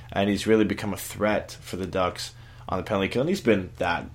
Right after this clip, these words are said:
kind of guy throughout his entire career. But it was nice to see him get on the board, 'cause up to this point, the Ducks really had nothing going on, and this was the only chance they had, and it was really all Cogliano on this play, putting the pressure on Dougie Hamilton,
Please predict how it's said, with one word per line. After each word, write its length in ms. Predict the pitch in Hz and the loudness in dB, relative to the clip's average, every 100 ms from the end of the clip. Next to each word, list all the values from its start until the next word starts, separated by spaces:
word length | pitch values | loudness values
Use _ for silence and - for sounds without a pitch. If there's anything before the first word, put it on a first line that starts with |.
| - | -10
kind 180 | 117 95 | -6 -4
of 80 | 85 | 0
guy 220 | 87 87 | 0 0
throughout 240 | 92 87 | -2 -4
his 120 | 87 | -4
entire 380 | 87 - 90 87 | -8 -4 -2 -2
career. 360 | 82 87 92 90 | -6 -4 -2 0
But 120 | 92 | 0
it 40 | |
was 140 | 92 92 | 0 0
nice 180 | 104 104 | 0 0
to 60 | |
see 200 | - 101 | -2 -2
him 160 | 101 95 | -2 0
get 120 | 95 | 0
on 120 | 90 | 0
the 60 | 87 | -2
board, 300 | 87 107 117 | 2 4 4
'cause 180 | 98 90 | 0 0
up 160 | 104 - | -2 -2
to 80 | 98 | -2
this 160 | 95 | -2
point, 320 | - 104 107 | -2 -2 -2
the 60 | 104 | -2
Ducks 380 | 82 95 - - - | 0 0 0 -8 -2
really 260 | 92 95 90 | 0 2 0
had 340 | 90 87 90 - - | -2 -4 -6 -14 -8
nothing 460 | 90 101 - 80 - - | 4 4 4 -4 -8 -8
going 260 | 90 87 87 | -4 -4 -2
on, 300 | 85 85 - | -2 -2 -4
and 160 | 95 | 0
this 220 | 98 110 104 | 2 2 0
was 160 | 98 | -2
the 100 | 101 | 0
only 160 | 101 95 | 0 0
chance 300 | - 90 - | -4 -6 -4
they 180 | 90 90 | -2 2
had, 300 | 101 101 95 | 6 6 4
and 160 | 92 | 0
it 40 | 95 | -2
was 160 | 85 92 | -2 2
really 320 | 101 95 - | 2 2 0
all 380 | 92 95 95 - | 4 6 6 4
Cogliano 640 | 101 95 85 85 101 92 | 0 0 0 -4 -2 -2
on 160 | 87 85 | -4 -6
this 120 | - | -6
play, 380 | - 110 101 - - - | 6 8 8 4 -10 -6
putting 240 | - 107 101 | 2 4 4
the 80 | |
pressure 320 | - 98 92 95 | 2 2 2 0
on 160 | 92 | 0
Dougie 260 | 90 90 87 | -2 -2 -2
Hamilton, 520 | 90 90 85 92 87 | -2 -4 -4 -6 -6